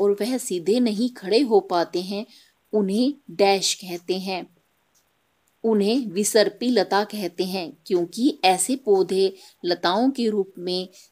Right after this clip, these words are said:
दीवार पर चढ़ जाते हैं, इसीलिए इन्हें विसर्पी लता कहते हैं। यह नाम सर्प से आया है। जिस प्रकार सांप चलता है, उसी प्रकार ये लताएं भी दीवार पर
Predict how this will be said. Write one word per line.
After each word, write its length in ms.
दीवार 480
पर 340
चढ़ 180
जाते 380
हैं, 360
इसीलिए 760
इन्हें 360
विसर्पी 760
लता 300
कहते 360
हैं। 320
यह 260
नाम 280
सर्प 380
से 240
आया 200
है। 120
जिस 200
प्रकार 340
सांप 540
चलता 300
है, 200
उसी 280
प्रकार 400
ये 140
लताएं 500
भी 280
दीवार 400
पर 300